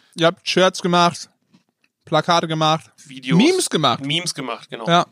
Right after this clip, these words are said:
Speaker 2: Die Memes waren, äh, ein essentieller Punkt davon.
Speaker 1: Mhm.
Speaker 2: Also es ging darum, dass wir, ähm, Junggesellen und Auszubildende rekrutieren. Und das, äh, machen wollten. Und dann hat, muss man natürlich die Kommunikation so anpassen,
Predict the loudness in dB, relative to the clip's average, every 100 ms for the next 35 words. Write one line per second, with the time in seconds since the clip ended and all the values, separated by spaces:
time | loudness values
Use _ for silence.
0 | _ _ -6 -4 -2 2 2 0 -2 0
1 | 2 0 -6 -12 -10 -8 -8 -10 _ -14
2 | -8 -8 -4 -2 -2 -4 -8 -6 -4 -4
3 | -6 -6 2 2 2 0 -4 -4 0 0
4 | 0 -4 -4 -4 -4 -4 -4 -4 -6 -10
5 | -16 _ _ _ _ _ _ _ -2 0
6 | 0 2 2 4 2 -2 -6 -4 -4 -4
7 | -2 -2 -2 -6 -6 -4 -4 -4 -6 _
8 | _ _ -10 -8 -6 -2 -2 -2 -12 _
9 | _ _ -20 _ _ _ _ _ _ _
10 | -2 -2 -2 -6 -6 -4 -4 -2 -2 -2
11 | 0 0 0 -2 -2 0 -4 -6 0 0
12 | 2 -2 -4 -4 -2 -2 -2 -4 0 0
13 | 0 -2 -4 -10